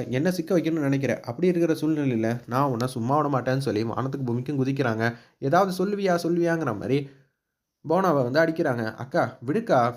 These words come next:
இவளெல்லாம் வந்து அடிச்சுக்கிட்டு, இவ ஒரு காமெடி பீஸுங்கிற" மாதிரி அந்த இடத்துல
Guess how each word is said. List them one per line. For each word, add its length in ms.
இவளெல்லாம் 440
வந்து 180
அடிச்சுக்கிட்டு, 480
இவ 180
ஒரு 180
காமெடி 380
பீஸுங்கிற" 480
மாதிரி 260
அந்த 220
இடத்துல 260